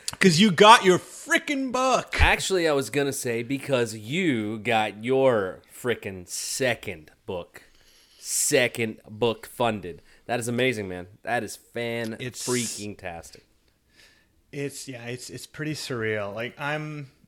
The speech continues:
Speaker 1: here, here's a little thing about me is that I'm the kind of guy who reacts very slowly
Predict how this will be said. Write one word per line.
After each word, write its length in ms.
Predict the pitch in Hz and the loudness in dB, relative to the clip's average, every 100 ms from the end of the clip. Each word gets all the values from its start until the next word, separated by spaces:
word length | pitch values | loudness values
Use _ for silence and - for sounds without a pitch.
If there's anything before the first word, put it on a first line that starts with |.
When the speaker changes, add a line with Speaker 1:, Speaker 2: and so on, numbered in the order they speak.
| - | -20
Speaker 1:
here, 240 | 127 196 | -6 -6
here's 300 | 170 180 190 | -4 -6 -4
a 20 | |
little 140 | 160 131 | -4 -6
thing 140 | 127 | -6
about 280 | 117 113 104 | -4 -6 -6
me 280 | 110 107 104 | -6 -6 -8
is 340 | - 104 98 | -8 -10 -10
that 240 | 107 104 - | -10 -10 -8
I'm 180 | 120 131 | -8 -8
the 80 | |
kind 200 | - 131 | -10 -10
of 80 | 110 | -6
guy 500 | 113 110 110 110 107 | -4 -2 -2 -2 -6
who 540 | - - 123 123 117 120 | -12 -10 -6 -4 -6 -8
reacts 460 | 107 101 104 113 - | -6 -4 -4 -6 -12
very 300 | 104 104 107 | -10 -10 -8
slowly 640 | - 104 104 110 143 | -10 -8 -8 -6 -8